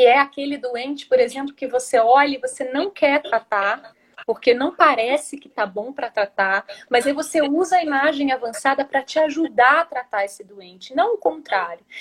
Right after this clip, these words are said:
Então, por exemplo, um paciente que já tem um infarto grande, e aí sim, você abre mão de fazer uma difusão pra ver se aquela areazinha que tá dando aquele déficit dele já infartou, ou se pode haver uma areazinha ainda que dá pra salvar, mesmo ele já tendo um infarto maior.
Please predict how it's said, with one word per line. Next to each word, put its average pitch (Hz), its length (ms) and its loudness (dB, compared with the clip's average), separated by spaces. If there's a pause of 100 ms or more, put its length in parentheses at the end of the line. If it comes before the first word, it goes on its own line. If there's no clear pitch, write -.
(120)
Então, 285 180 2
por 302 80 -4
exemplo, 277 360 -2
um 277 60 -2
paciente 285 440 -2
que 294 140 -8
já 277 160 2
tem 320 200 -6
um 381 80 -6
infarto 285 520 -4
grande, 233 680 -2 (300)
e - 100 2
aí 294 200 4
sim, 320 260 -10
você 277 240 -6
abre 294 240 0
mão 285 220 -2
de 277 80 -6
fazer 254 240 0
uma 247 160 -2
difusão 226 720 0
pra 262 160 2
ver 294 100 -2
se 311 140 -4
aquela 381 420 2 (140)
areazinha 269 680 -6
que - 120 -20
tá 277 180 0
dando 349 320 -2
aquele 294 280 -6
déficit 269 440 0
dele 262 280 0
já 302 220 2
infartou, 349 640 2
ou 370 140 0
se 415 160 -8
pode 403 340 2
haver 349 280 -4
uma 349 160 -4
areazinha 330 560 -6
ainda 302 340 -6
que - 180 -14
dá 269 200 2
pra 302 160 -6
salvar, 269 520 -2
mesmo 302 300 -10
ele 302 140 -18
já 302 120 -2
tendo 302 340 -8
um 277 80 -12
infarto 233 420 -4
maior. 202 480 -4